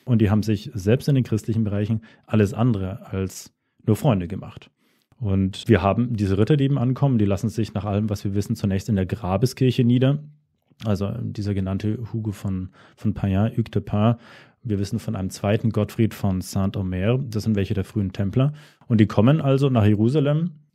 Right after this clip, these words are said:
im Nachgang des ersten Kreuzzuges, gehen in die, in die Grabeskirche, der heiligste Ort der Christenheit, und schließen sich dort den Augustinerchorherren an, die dort, äh, am Start sind. Und das ist ganz interessant, wohl mit dem Gedanken,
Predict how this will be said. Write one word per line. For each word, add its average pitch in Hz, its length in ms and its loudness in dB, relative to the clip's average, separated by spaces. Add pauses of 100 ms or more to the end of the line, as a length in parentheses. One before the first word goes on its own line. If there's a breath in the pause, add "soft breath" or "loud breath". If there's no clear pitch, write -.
im 107 160 4
Nachgang 113 460 2
des 110 100 -6
ersten 110 240 -4
Kreuzzuges, 104 580 -4
gehen 110 140 0
in 107 100 2
die, 104 140 4
in 113 200 -2
die 98 120 0
Grabeskirche, 127 800 2 (480 soft breath)
der 98 140 2
heiligste 104 360 0
Ort 101 200 -4
der 98 60 -2
Christenheit, 101 600 0 (280 soft breath)
und 113 320 8
schließen 113 320 4
sich 107 180 2
dort 104 300 0
den 113 180 2
Augustinerchorherren 104 840 2
an, 123 300 -2 (280 loud breath)
die 113 80 0
dort, 104 300 4
äh, - 120 -6
am 107 220 0
Start 98 340 -2
sind. 147 280 0 (420 loud breath)
Und 120 180 4
das 107 120 4
ist 120 120 0
ganz 107 200 4
interessant, 104 580 -2
wohl 113 460 2
mit 156 200 0
dem 156 140 0
Gedanken, 135 800 2